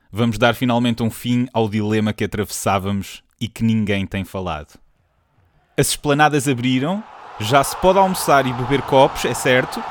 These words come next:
mas tem sido necessária uma gestão estratégica enorme na escolha das bebidas.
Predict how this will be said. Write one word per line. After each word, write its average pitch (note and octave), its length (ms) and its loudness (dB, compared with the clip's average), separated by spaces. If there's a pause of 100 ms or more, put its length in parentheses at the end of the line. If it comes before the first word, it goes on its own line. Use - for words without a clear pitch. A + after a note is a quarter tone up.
(160)
mas F3+ 800 4 (880)
tem D#3+ 140 4
sido F#3+ 280 2
necessária C#3+ 540 4
uma A#2+ 180 2
gestão - 300 -2
estratégica A#2+ 880 -2
enorme B2+ 800 4
na A#2 120 0
escolha G#2+ 320 0
das A2 160 -2
bebidas. F#2+ 580 -8